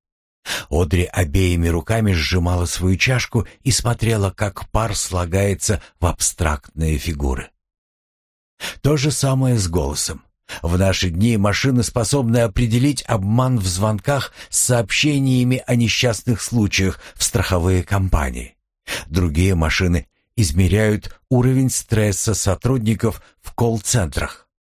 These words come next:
Они могут также поддерживать с тобой телефонный разговор и реагировать в зависимости от того, какие эмоции различат в твоём голосе.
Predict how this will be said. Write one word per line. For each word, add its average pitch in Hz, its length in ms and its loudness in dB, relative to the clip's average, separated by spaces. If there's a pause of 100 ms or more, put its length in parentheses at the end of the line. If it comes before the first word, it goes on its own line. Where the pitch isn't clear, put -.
(260)
Они 87 220 4
могут 92 360 2
также 82 300 0
поддерживать 85 680 0
с - 100 -4
тобой 90 320 0
телефонный 90 640 2
разговор 92 580 0 (200)
и 131 140 2
реагировать 123 800 2 (120)
в 110 100 -4
зависимости 127 800 2
от - 220 -4
того, 113 420 2 (220)
какие 117 560 2
эмоции 120 600 2
различат 104 680 0
в - 120 -16
твоём 90 420 0
голосе. 101 520 -2